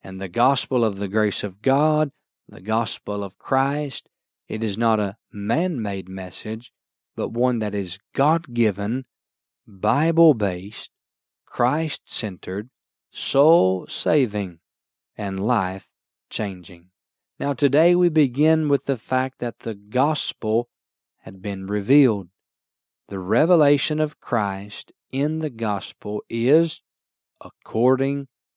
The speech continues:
to the Scriptures. If a gospel that is preached among you or among me or by you or by me, if it is not according to Holy Writ, if it does not agree with the Scriptures,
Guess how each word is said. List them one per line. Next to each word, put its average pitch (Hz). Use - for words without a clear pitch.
to 123
the 107
Scriptures. -
If 139
a 107
gospel 120
that 107
is 104
preached -
among 110
you 123
or 101
among 110
me 123
or 131
by 127
you 113
or 107
by 101
me, 92
if 107
it 160
is 123
not 151
according 139
to 101
Holy 127
Writ, 139
if 113
it 110
does 139
not 139
agree 127
with 127
the 110
Scriptures, -